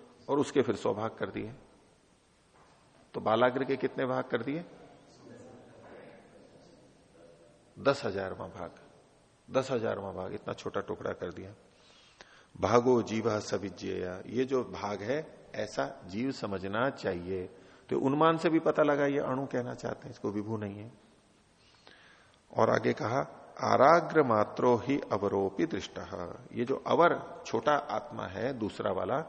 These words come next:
एक तो परमात्मा है, एक पर है और ये एक अवर है, तो वो कैसा है? "आराग्र मात्र", आर के, आर मतलब सुई की नोक के समान है आराग्र भाग, यानी इसको जो उपमा दी गई इससे क्या पता लगता है?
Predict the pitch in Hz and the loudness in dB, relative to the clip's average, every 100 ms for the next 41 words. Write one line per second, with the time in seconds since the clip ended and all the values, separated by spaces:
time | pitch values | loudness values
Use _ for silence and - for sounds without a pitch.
0 | - - - - 147 - 147 156 156 156 | -12 -14 -8 -4 -2 2 4 6 4 4
1 | 139 120 107 - - - - 143 135 120 | 0 0 -4 -6 -8 -8 0 0 2 2
2 | 107 104 110 - - 120 127 110 101 95 | 2 0 -2 -4 0 4 4 4 0 -6
3 | - - - - - 123 131 131 123 147 | -10 -18 -20 -20 -2 2 4 4 4 4
4 | 160 - 120 113 143 185 180 185 139 101 | 2 2 4 8 10 8 6 4 4 0
5 | - - 90 - - - - _ - 120 | -2 -8 -8 -10 -18 -20 -20 _ -2 4
6 | 131 139 - 156 156 - 123 123 123 165 | 6 4 2 0 0 2 2 2 0 -2
7 | - - 165 170 185 156 139 160 160 - | -4 0 0 2 0 0 4 4 2 0
8 | 175 175 120 92 92 - - - 120 123 | 0 2 2 0 -4 -10 -10 0 2 4
9 | 117 107 92 92 - - - - - - | 2 -2 -4 -8 -10 -16 -20 -20 -20 -20
10 | - - - _ _ - 151 180 - - | -20 -20 -20 _ _ -8 -6 -6 -12 -18
11 | - 107 - 117 123 - 151 156 139 113 | -12 -6 0 0 0 2 4 6 4 4
12 | 131 127 139 131 135 - 123 110 104 - | 2 2 -2 -2 0 2 2 0 -2 -2
13 | 156 - | -2 -4